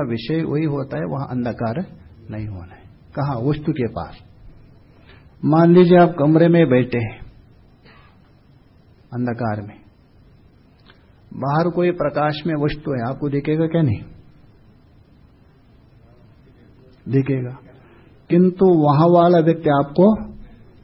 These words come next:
नहीं देख सकता। क्यों? जिस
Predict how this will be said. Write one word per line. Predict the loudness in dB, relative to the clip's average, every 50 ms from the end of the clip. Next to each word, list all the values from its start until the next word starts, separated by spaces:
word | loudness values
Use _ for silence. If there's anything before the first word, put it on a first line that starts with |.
| -10 -6
नहीं | -4 -2 -2 -2 -2
देख | -2 -4 -4 -6 -6
सकता। | -8 -10 -12 -12 -10 -12 -12 -12 -10 0
क्यों? | 4 4 4 4 2 -2 -10 -16 -20 -20 -20 _ _ _ _ _ _ _ _ _ _ -20 -20 -20 -20 -20 _ _ _ _ _ -20 -20 -20 -20 -20 -20 -20 -20 -20 -20 -20 -20 -20 _ -20 -20 -20 -20 -20 -20 _ -12 -4
जिस | -2 -2 -2 0